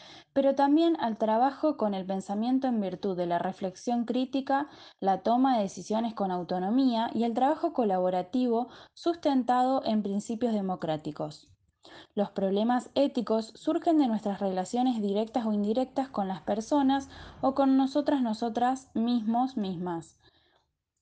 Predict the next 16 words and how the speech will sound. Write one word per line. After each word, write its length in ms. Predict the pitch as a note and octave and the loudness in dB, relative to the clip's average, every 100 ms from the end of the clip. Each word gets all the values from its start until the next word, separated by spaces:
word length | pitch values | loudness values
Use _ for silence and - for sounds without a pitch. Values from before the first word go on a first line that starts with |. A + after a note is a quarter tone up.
| _ _ _ - - | _ _ _ -12 -2
Y 140 | C4 | 0
por 220 | C#4 E4 | 2 2
ello 280 | D4 D4 B3+ | 2 0 -2
nuestro 380 | A3+ G#3+ G#3 G3+ | 0 -2 -2 0
reto 380 | A3+ C4 C#4 C4+ | 0 0 0 0
como 240 | G3+ F#3+ | -2 0
educadores 760 | F#3 F3+ F3+ G3 G#3+ G3+ G#3 - | -2 0 0 2 2 0 -6 -6
es 140 | C#4+ | -4
tener 300 | - C4 C4 | 0 0 2
actitudes 540 | C#4 C4+ G#3 A3 A#3+ A3+ | -2 -4 -4 0 0 0
de 100 | G#3 | -2
predisposición, 1120 | F#3 F3+ F3 F#3 F#3 F#3+ F3 - A3+ G3+ G#3 - _ _ | -2 -4 -6 -8 -8 -10 -8 -2 0 -2 -6 -12 _ _
profesionalidad, 1120 | G#3 G3 F#3+ F#3 F#3+ F3+ F3+ G3 G#3 F#3 F#3+ - _ | -4 -4 -4 -4 -4 -2 0 2 2 0 -6 -18 _
amar 320 | - G3+ A#3+ C4 | -4 0 2 2
nuestra 320 | B3 G#3+ G3 | 0 -2 -2
labor, 540 | F3+ F3+ G#3+ G#3 G3+ | -2 0 2 0 -2